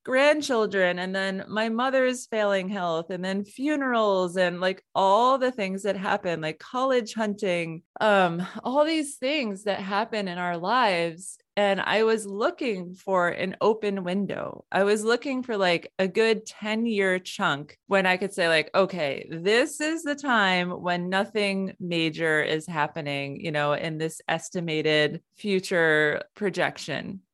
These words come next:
And I couldn't believe it, but there's actually no window of time. There was no big open space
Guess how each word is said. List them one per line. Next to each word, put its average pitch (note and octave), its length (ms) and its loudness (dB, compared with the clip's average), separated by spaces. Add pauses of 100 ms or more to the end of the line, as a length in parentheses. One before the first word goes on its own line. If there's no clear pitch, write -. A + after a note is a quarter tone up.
And A3 140 -2
I A3+ 120 2
couldn't E4 400 0
believe C4+ 300 2
it, B3+ 180 2
but A3 180 -4
there's A3+ 280 0
actually D4+ 520 -2
no F#3+ 380 4
window G3+ 480 -4
of C4+ 120 -4
time. D4 560 -10 (200)
There A#3+ 180 6
was B3 340 2
no D4+ 800 0 (240)
big C#4 400 0
open B3 420 -2
space - 640 -2